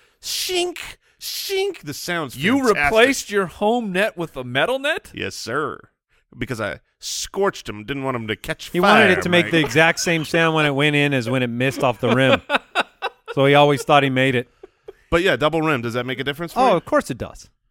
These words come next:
Speaker 3: Yeah, I ain't, I ain't taking the double rim shot. I ain't going to the
Speaker 1: <laughs> Du-,
Speaker 3: circus.
Speaker 1: double, double,
Speaker 3: The fair, the,
Speaker 1: du-,
Speaker 3: the, the county fair here.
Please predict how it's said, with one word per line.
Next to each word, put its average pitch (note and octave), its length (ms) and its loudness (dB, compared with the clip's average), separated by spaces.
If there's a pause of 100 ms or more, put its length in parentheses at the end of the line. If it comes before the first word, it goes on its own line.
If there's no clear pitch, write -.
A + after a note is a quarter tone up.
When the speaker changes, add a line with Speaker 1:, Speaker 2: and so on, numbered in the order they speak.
Speaker 3:
Yeah, E3 180 0
I C#3+ 100 -2
ain't, D#3+ 220 -4
I F#3+ 120 -4
ain't F#3+ 100 0
taking F#3 240 2
the D3+ 60 -2
double C#3+ 260 4
rim C#3+ 220 2
shot. F3+ 320 4
I A#3+ 80 6
ain't A3+ 100 0
going G#3+ 140 6
to F#3+ 80 4
the D#3+ 40 0
Speaker 1:
<laughs> - 20 4
Du-, D3+ 40 4
Speaker 3:
circus. G#3 600 6
Speaker 1:
double, C4 340 6 (140)
double, B3+ 220 8
Speaker 3:
The A3+ 40 8
fair, G3+ 380 10
the, G3 140 8
Speaker 1:
du-, F#3+ 100 6
Speaker 3:
the, F#3+ 80 4
the - 80 -4
county A3+ 340 2
fair G#3 400 4
here. C4+ 380 0